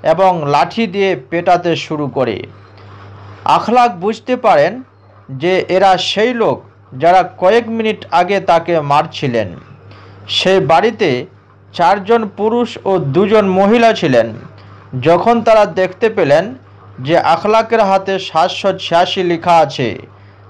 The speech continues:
তখন চেন করাত দিয়ে আখলাকের দুটি হাত কেটে দেয়। আখলাকের ভাই একরামের বক্তব্য,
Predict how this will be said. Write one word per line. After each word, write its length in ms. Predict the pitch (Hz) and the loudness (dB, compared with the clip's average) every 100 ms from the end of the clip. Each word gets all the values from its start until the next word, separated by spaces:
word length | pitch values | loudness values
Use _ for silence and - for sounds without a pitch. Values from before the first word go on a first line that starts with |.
| - | -2
তখন 600 | 170 226 196 190 143 98 - - - - - - | 0 2 4 2 0 -10 -18 -20 -20 -20 -20 -8
চেন 360 | 180 196 233 226 | 0 2 2 -2
করাত 360 | 180 196 196 156 | 2 4 4 0
দিয়ে 320 | 156 135 104 - - - - | -4 -2 -4 -8 -20 -20 -16
আখলাকের 760 | - 143 143 196 190 190 180 143 | -2 -2 2 2 2 0 -2 -2
দুটি 280 | 160 165 143 | -6 -4 -4
হাত 580 | 107 - 131 165 170 - | -4 -6 0 2 0 -6
কেটে 220 | 120 123 127 | -6 -4 0
দেয়। 280 | 110 98 - - - - - - - - - - | 0 -2 -8 -20 -20 -20 -20 -20 -20 -20 -20 -2
আখলাকের 540 | 151 214 254 247 247 | 0 4 2 2 0
ভাই 340 | 202 165 180 202 | 2 2 2 0
একরামের 420 | 208 233 233 220 | 0 0 0 -2
বক্তব্য, 760 | 196 202 - 175 127 160 269 | -4 -4 -4 -4 0 0 0